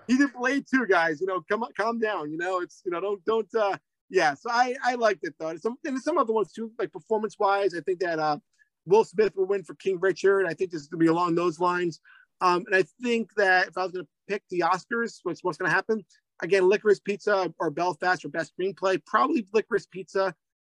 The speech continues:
Um, I think that, uh, Will Smith is a lock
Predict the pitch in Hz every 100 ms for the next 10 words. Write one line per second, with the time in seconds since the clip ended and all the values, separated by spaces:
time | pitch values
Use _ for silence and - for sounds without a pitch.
0 | - 165 160 156 156 143 _ _ - -
1 | - 202 185 - 214 180 208 190 185 180
2 | 175 _ - 156 156 165 214 - 220 196
3 | 156 156 165 190